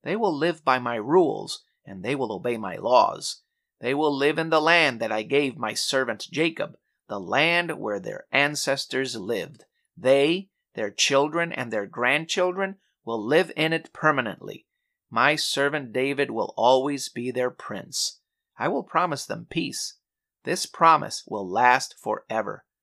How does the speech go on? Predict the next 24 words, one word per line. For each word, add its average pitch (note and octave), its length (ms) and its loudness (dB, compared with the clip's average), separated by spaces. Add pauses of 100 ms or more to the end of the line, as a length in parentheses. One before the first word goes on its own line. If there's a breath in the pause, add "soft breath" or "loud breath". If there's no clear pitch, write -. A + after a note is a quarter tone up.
(220)
I C3 120 4
will F3+ 160 6
establish F#3 640 8
them, - 240 -6 (340)
make G#3 220 -2
them A3 160 0
increase G3+ 480 -2
in F3 140 -2
number, E3 480 0 (400)
and F#2 240 -16
put D3 240 -2
my B2+ 160 0
holy D3 400 0
place C#3 360 0
among B2 380 -4
them B2 320 -8
permanently. - 680 -6 (840)
My C3 280 6
dwelling C3 520 2
place C#3 400 2
will C3+ 120 2
be C#3+ 180 0
with C#3+ 260 0
them. F#2+ 260 -2